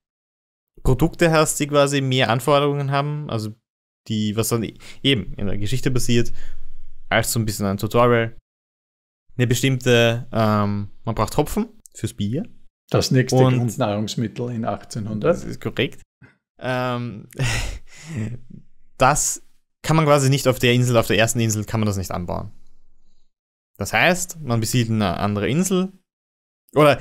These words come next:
Speaker 1: es ist wieder halt in diesem, in dieser Story-Tutorial-Ding. Es wird einfach nur gesagt, ah, das geht da nicht, äh, mach mal was. <laughs> Oder vielleicht wird er gesagt, irgendwie auf einer anderen Insel gibt's das oder keine Ahnung.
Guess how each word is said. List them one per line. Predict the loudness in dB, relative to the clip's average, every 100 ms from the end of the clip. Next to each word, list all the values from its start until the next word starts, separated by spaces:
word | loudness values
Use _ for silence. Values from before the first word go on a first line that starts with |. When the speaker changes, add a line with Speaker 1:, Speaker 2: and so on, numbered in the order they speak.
| 0
Speaker 1:
es | 2
ist | 4
wieder | 4 4
halt | 4 4 0
in |
diesem, | -2 -2 -2 -2
in | -4
dieser | -2 -4
Story-Tutorial-Ding. | 2 2 4 0 -2 2 2 2 0 -2 -4 -12 -20 -20 _ _
Es | 0
wird | 2 4
einfach | 4
nur | 4
gesagt, | 4 4 4 2 0
ah, | 2
das | 2
geht | 0 2
da | 0
nicht, | 0 -4 -14 -2
äh, | 2 4 6 4
mach | 2 2
mal | 2 4
was. | 4 4 2 0 -10 -16 0
<laughs> | 4 4 2 -4 -6 -10 -16 -18 -20 -18 -18 -14 -14 -2
Oder | 4 4
vielleicht | 6 4 4
wird | 4
er | 4
gesagt, | 6 4 4
irgendwie | 2 2
auf | 2
einer | 2
anderen | 0 2 0
Insel | -2
gibt's | -6 -8
das | -10
oder | -8 -6
keine | -2 -2
Ahnung. | -2